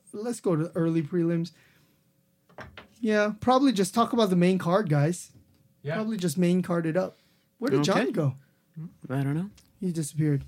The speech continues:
Speaker 1: I
Speaker 2: Yeah,
Speaker 1: think he
Speaker 2: he's
Speaker 1: went to
Speaker 2: done.
Speaker 1: the bathroom.
Speaker 3: Well, he
Speaker 1: He's,
Speaker 3: went out that door.
Speaker 1: he's out. He's
Speaker 3: But
Speaker 1: out.
Speaker 3: I don't know after that.
Speaker 2: I think he's passing out.
Speaker 1: Uh,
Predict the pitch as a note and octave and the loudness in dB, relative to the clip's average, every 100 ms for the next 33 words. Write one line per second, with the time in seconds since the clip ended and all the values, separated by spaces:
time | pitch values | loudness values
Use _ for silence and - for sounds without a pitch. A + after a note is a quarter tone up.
0 | - F3+ F3+ F3+ - A2+ G#2+ G#2 C#3+ - | 0 0 0 0 0 0 -2 -4 -10 -10
1 | F3+ D#3 C#3 C3+ B2+ A2 - B2 - E3 | -4 0 2 2 2 -2 -4 -4 0 2
2 | D#3+ F#3 D#3+ D#3+ D3+ F3 C3+ G#2+ A2 G#2 | 2 0 -2 0 0 0 -2 -2 -2 -4
3 | G#2 G#2 - B2 - - - - E3+ D#3 | -4 -6 -8 -14 -16 -18 -20 -20 -16 -12
4 | A#2+ A2 G#2 - G2+ - G#2 G#2 G#3 G3 | -10 -10 -12 -10 -10 -10 -4 4 10 10
5 | F#3+ F#3 F#3 | 10 8 2